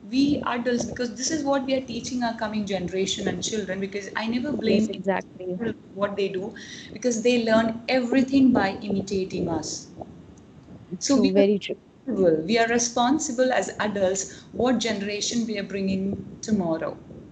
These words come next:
Speaker 2: Tomorrow.
Speaker 1: Yeah.
Speaker 2: Exactly. So,
Speaker 1: Yeah.
Speaker 2: so you have told that you, uh, you are, uh, three si-, you are three sisters, right?
Speaker 1: Yes, yes.
Speaker 2: And, uh,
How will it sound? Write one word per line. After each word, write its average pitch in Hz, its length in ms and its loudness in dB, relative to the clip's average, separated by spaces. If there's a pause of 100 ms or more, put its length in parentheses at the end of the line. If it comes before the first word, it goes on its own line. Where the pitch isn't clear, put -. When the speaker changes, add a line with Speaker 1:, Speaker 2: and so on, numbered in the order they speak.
(280)
Speaker 2:
Tomorrow. 196 640 -4 (400)
Speaker 1:
Yeah. 277 220 0
Speaker 2:
Exactly. 196 520 -4 (300)
So, 294 160 4
Speaker 1:
Yeah. 269 100 8
Speaker 2:
so 226 140 4
you 330 120 10
have 349 160 8 (180)
told 285 300 8
that 269 160 6
you, 262 280 4
uh, 233 140 8
you 226 340 8
are, 214 380 2
uh, 202 320 6
three 285 220 4
si-, 214 280 -2
you 226 160 8
are 233 100 6 (120)
three 302 160 6
sisters, 185 500 4
right? 190 280 6 (360)
Speaker 1:
Yes, 170 400 6
yes. 202 120 4
Speaker 2:
And, 202 120 4
uh, 196 200 6